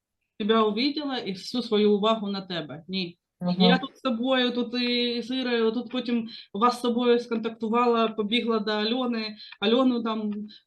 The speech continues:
Speaker 1: кудись, потім Надю побачила. І, коротше, я оце всіх побачила, за всіми скомунікувала і всіх там,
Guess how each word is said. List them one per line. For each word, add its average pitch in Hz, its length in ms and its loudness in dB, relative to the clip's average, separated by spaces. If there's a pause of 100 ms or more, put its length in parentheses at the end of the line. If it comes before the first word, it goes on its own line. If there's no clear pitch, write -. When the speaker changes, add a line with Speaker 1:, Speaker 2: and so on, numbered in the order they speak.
Speaker 1:
кудись, 226 260 0
потім 226 500 2
Надю 226 440 2
побачила. 202 580 -2
І, 208 80 -2
коротше, 233 320 0
я 226 100 2
оце 226 160 -2
всіх 233 260 -8
побачила, 226 500 0
за 208 100 -4
всіми 208 440 -4
скомунікувала 208 960 -4
і 208 180 -2
всіх 214 280 -10
там, 180 360 -8